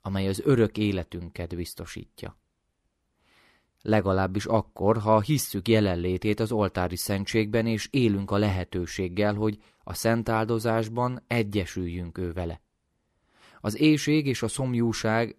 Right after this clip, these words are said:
csak ezen a földön léteznek, mint hiányosságok. Az örök életben már nem érzünk ilyet, mert Istennel együtt élünk,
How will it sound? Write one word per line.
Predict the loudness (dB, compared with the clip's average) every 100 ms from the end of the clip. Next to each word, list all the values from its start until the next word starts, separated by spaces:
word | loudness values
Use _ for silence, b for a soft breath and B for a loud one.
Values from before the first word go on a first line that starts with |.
| _
csak | -2 -2 0
ezen | -2 0 0
a | 0
földön | 0 -2 0 -2
léteznek, | -2 -4 -2 -4 -4 -6 -4
mint | -6 -4
hiányosságok. | 0 0 0 -6 -12 -10 -8 -8 -14 -20 _ b b b b b b
Az | 0
örök | 4 4 4
életben | 4 4 4 0 2
már | 0 -2 -6 _
nem | 0 2 2
érzünk | 0 -2 -6 -4
ilyet, | -2 -2 -4 -12 _ _ _ _ _
mert | -8 -6 -6
Istennel | -6 -4 -4 -2 -2
együtt | -2 -4 -6 -10 -6
élünk, | -4 -2 -4 -8 -12